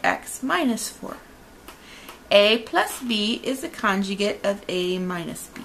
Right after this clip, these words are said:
Okay? When we multiply conjugates, when we multiply conjugate binomials, the product are not gonna have a middle term. So,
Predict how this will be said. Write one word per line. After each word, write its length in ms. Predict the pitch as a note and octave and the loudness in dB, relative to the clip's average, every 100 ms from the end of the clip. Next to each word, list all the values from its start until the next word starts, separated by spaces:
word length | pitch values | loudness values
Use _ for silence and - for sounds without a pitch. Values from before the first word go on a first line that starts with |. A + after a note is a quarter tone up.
| - - - - - - - - - - - - | -16 -18 -18 -20 -20 -20 -20 -20 -20 -20 -20 0
Okay? 240 | F4 D#5 - - - - - - - - - - - - - - | 4 4 2 -12 -20 -20 -20 -20 -20 -20 -20 -20 -20 -20 -8 4
When 260 | C4 C4 | 6 6
we 140 | C#4 C#4+ | 4 2
multiply 1300 | C#4 C#4 D4 F4+ - A#4+ - D#4+ B3 A3 G#3 G#3 G4 - - - | 4 8 8 8 0 -6 0 8 8 8 4 0 -4 -8 -20 -18
conjugates, 1200 | - B4+ C#5+ F4+ A#3 F#3+ F3 G#3 - - - - - - - - - - - - - - - - - - | 2 6 8 6 0 0 2 2 -2 -8 -10 -12 -16 -20 -20 -20 -20 -20 -20 -20 -20 -20 -20 -20 -18 -2
when 160 | A#3 | 2
we 100 | A#3 | 4
multiply 460 | A#3 C4 - - E4 | 8 8 8 4 2
conjugate 840 | - - B3 C4 C4+ B3+ - - G#3 | 2 2 4 4 0 2 0 2 4
binomials, 960 | G3 G3 C#4+ B4 A#3 F#3+ F3+ C4 - - - - - | 4 4 2 4 2 2 2 0 -4 -12 -18 -18 -6
the 80 | D#4 | -4
product 560 | D#4 - D4+ C#4+ C4 - | 4 8 8 6 -2 -4
are 80 | B3 | 0
not 260 | A3+ A3+ | 2 2
gonna 200 | B3+ B3+ | 0 -2
have 400 | A3 F#3+ F3+ - | 0 0 -2 -2
a 80 | - | -2
middle 300 | G#3 F#3+ G3 | -2 -2 -4
term. 420 | - - G#2 - - - - - - - - - - - - - - - - - - - - - | -6 -8 -8 -8 -16 -20 -20 -20 -20 -20 -20 -20 -20 -20 -20 -20 -20 -20 -20 -20 -20 -20 -20 -18
So, 580 | - A3+ F#3 F3 E3+ F3+ | 4 6 8 6 2 -2